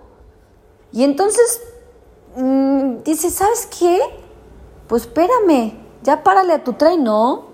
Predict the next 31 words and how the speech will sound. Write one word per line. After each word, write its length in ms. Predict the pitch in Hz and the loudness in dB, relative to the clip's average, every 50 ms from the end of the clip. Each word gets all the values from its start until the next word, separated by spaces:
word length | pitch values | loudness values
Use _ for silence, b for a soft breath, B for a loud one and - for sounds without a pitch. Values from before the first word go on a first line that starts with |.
| b b b b b b b b b b | b b b b b b b b b b
Ya 200 | - 240 285 294 294 | 2 2 2 4 4
párale 260 | 359 359 370 359 330 | 2 2 2 0 -2
a 100 | 285 226 | -4 -4
tu 120 | - 254 | -6 -8
tren 340 | 208 - 254 277 294 320 320 - | 0 0 0 2 2 -2 -4 0
porque 760 | 294 262 233 226 - - 226 233 226 226 220 220 220 - - - - - - - - - - | 0 0 0 0 -6 -6 -2 0 2 4 4 2 0 -4 -10 -16 -16 -16 -20 -20 -20 -20 -14
sí 340 | - - - - 302 311 339 | -12 -10 -8 -4 -2 0 2
lo 160 | 349 359 330 | 4 4 4
valoro, 600 | 285 254 240 240 240 240 233 240 269 330 339 - - | 4 2 2 0 -2 -2 -2 -2 -2 -4 -6 -6 -4
tal 180 | 262 220 214 | -4 -2 -2
lo 120 | 214 208 208 | -2 -2 -2
valoro, 680 | 214 214 214 226 226 233 220 226 240 277 - - - - - _ _ _ _ _ _ _ _ _ _ _ _ _ _ _ _ | -2 0 0 0 0 0 2 0 0 0 -2 -8 -16 -20 -20 _ _ _ _ _ _ _ _ _ _ _ _ _ _ _ _
que 220 | - 220 220 214 | -2 0 2 4
ahora 680 | 214 208 214 214 220 247 262 285 294 285 285 277 - - 220 190 180 | 4 4 4 4 4 4 2 2 2 2 0 0 -2 -4 -10 -14 -8
ya 260 | 185 233 233 247 254 262 | -2 0 0 2 0 0
es 160 | 269 262 - | -4 -6 -6
momento 520 | 247 247 233 226 226 226 233 226 - 247 226 | -8 -8 -6 -6 -8 -8 -8 -6 -4 -4 -4
de 100 | 214 208 | -4 -6
poner 500 | 208 - 190 190 202 208 214 220 - 240 - | -6 -8 -8 -8 -6 -6 -6 -6 -6 -8 -10
un 240 | - 208 214 - - | -10 -10 -10 -10 -10
hasta 360 | - 180 180 170 - - - 165 | -10 -10 -8 -10 -12 -14 -14 -16
aquí". 480 | 156 - - - 190 202 214 226 - 240 | -16 -16 -16 -12 -10 -8 -8 -8 -8 -4
Y 80 | 214 233 | -2 -2
a 120 | 240 233 | -2 0
todas 240 | - 285 285 359 381 | -2 2 2 2 2
las 160 | 349 311 - | 0 -4 -4
personas 500 | - 254 233 226 - 226 220 226 233 233 | -6 -8 -8 -6 -4 -4 -4 -4 -6 -6
que 140 | - - 214 | -8 -8 -8
nos 160 | 208 196 185 | -8 -8 -10
están 320 | 196 190 - 214 208 214 | -12 -8 -4 -4 -4 -4
escuchando, 720 | 220 214 220 - 196 196 - 202 190 190 196 196 196 202 | -4 -8 -8 -10 -12 -10 -6 -8 -6 -6 -4 -2 -2 -2